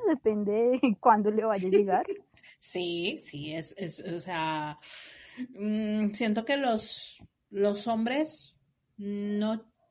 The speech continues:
Speaker 2: tienen ni la más remota idea de cómo afecta el ciclo menstrual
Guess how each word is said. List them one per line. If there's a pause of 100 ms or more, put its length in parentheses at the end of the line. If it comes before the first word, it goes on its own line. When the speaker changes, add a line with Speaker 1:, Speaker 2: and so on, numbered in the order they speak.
(160)
Speaker 2:
tienen (240)
ni
la
más
remota
idea (800)
de (200)
cómo
afecta (220)
el
ciclo
menstrual